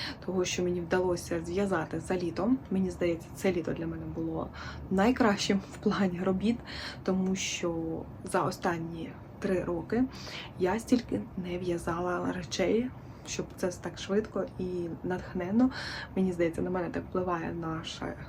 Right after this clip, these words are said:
рідна земля, Україна, коли я повернулась, і в мене є бажання творити. За літо мені вдалося зв'язати чотири плечових вироби, а це, як на мене, дуже класно. І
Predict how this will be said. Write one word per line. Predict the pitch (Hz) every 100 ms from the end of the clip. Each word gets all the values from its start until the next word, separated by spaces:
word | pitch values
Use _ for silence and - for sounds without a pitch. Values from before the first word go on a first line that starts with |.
| - - -
рідна | 196 - -
земля, | 170 190 175 185 254 262 202
Україна, | 190 170 190 240 247
коли | 185
я | 165
повернулась, | 156 175 180 226 262 262 - - - -
і | 185
в |
мене | 214 202 160
є | 190
бажання | 180 160 175 170 156
творити. | 170 160 131 - - - - - - -
За | 170 - 190 208 220 196 - - 185
літо | 185 190 196 254 - -
мені | 202 202
вдалося | 208 175 180 233 - - -
зв'язати | - 190 190 160 - -
чотири | 208 202 170 - -
плечових | 185 185 190 170 156 -
вироби, | - 190 170 156 196 233 - - - - -
а | 170
це, | - 165
як | 156 156 -
на |
мене, | 160 156 151 185
дуже | 175 160 151
класно. | 170 156 - 214 226 - - - - -
І | -